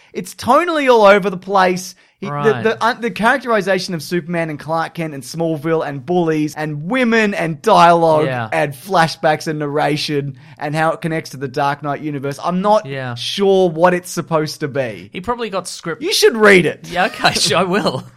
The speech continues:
Speaker 2: What is it, three ninety-nine?
Speaker 1: That
Speaker 2: Something
Speaker 1: might be
Speaker 2: like
Speaker 1: a bit more.
Speaker 2: Oh,
Speaker 1: Yeah.
Speaker 2: jeez.
Speaker 1: <laughs>
Speaker 2: Uh, is it? Did he get some sort of script supervision from Alison Mack, the Smallville actor who joined a sex
Speaker 1: <laughs>
Speaker 2: cult
Speaker 1: That's
Speaker 2: or whatever?
Speaker 1: entirely possible.
Speaker 2: Yeah, right, maybe.
Speaker 1: Yeah, so it's, uh,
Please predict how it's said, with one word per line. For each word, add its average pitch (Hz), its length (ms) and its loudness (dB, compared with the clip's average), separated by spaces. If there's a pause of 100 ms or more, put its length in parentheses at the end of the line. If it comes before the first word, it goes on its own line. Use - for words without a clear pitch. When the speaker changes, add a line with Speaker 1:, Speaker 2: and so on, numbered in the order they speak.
(500)
Speaker 2:
What 156 120 -6
is 127 80 -6
it, 120 100 -8
three 170 160 -6
ninety-nine? 170 460 -6
Speaker 1:
That - 220 -20
Speaker 2:
Something 151 440 -8
Speaker 1:
might 160 140 2
be 139 60 0
Speaker 2:
like 123 80 -4
Speaker 1:
a 123 40 -4
bit 117 60 -6
more. 104 280 -6
Speaker 2:
Oh, 156 420 4
Speaker 1:
Yeah. 123 160 0
Speaker 2:
jeez. 117 380 -2
Speaker 1:
<laughs> 539 380 -14
Speaker 2:
Uh, 175 400 0
is 180 200 -6
it? 202 220 -4 (200)
Did 202 100 -12
he 214 80 -6
get 220 220 -4
some 196 140 -6
sort 180 140 -6
of 147 160 -10 (120)
script - 360 -10
supervision 135 640 -8
from 117 440 -10 (260)
Alison 135 400 -6
Mack, 113 280 -6
the 117 80 -10
Smallville 117 440 -8
actor 107 280 -10
who 101 320 -12 (100)
joined 110 220 -10
a - 60 -6
sex 247 340 0
Speaker 1:
<laughs> - 0 -
Speaker 2:
cult 208 160 2
Speaker 1:
That's - 120 -6
Speaker 2:
or 151 60 0
whatever? 233 200 2
Speaker 1:
entirely 190 340 4
possible. 156 440 0
Speaker 2:
Yeah, 135 200 -2
right, 123 320 -4
maybe. 117 340 -8 (160)
Speaker 1:
Yeah, 202 520 2
so 202 420 2
it's, 208 240 -4
uh, 202 520 4